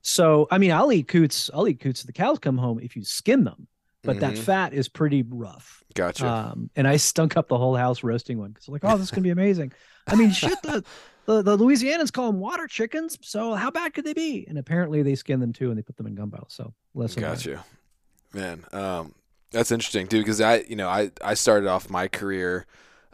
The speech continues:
Speaker 2: uh, well, not my career, but you know what I mean, like, my hunting, um, ducks and dove were, you know, where I started. So I've, you know, we've had swan, um, we've had pretty much anything. Dove is probably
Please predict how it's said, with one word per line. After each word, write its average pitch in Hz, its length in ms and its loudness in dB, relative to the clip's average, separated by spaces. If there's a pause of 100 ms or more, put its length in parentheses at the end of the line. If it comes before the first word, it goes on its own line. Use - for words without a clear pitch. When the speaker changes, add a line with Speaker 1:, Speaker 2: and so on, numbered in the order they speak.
Speaker 2:
uh, 87 500 -6 (440)
well, 101 140 -4
not 80 140 -12
my 78 80 -18
career, 69 300 -12
but 87 140 -10
you 101 60 -10
know 95 60 -6
what 87 40 -6
I 87 40 -8
mean, 82 160 -14
like, 80 180 -12
my 87 120 -8
hunting, 85 580 -10
um, 80 460 -12 (840)
ducks - 440 -4
and 92 140 -12
dove 82 380 -4
were, 85 300 -10
you 92 80 -14
know, 82 220 -14
where 87 160 -8
I 85 60 -6
started. 82 520 -6 (120)
So 87 480 -6
I've, 92 300 -8
you 95 100 -12
know, 78 200 -12 (560)
we've 98 140 -6
had 95 200 -6
swan, 95 800 -6
um, 78 420 -12 (160)
we've 120 120 4
had 117 240 6
pretty 117 160 4
much 95 140 -4
anything. 92 560 -6 (600)
Dove 123 340 6
is 95 140 -4
probably 98 560 0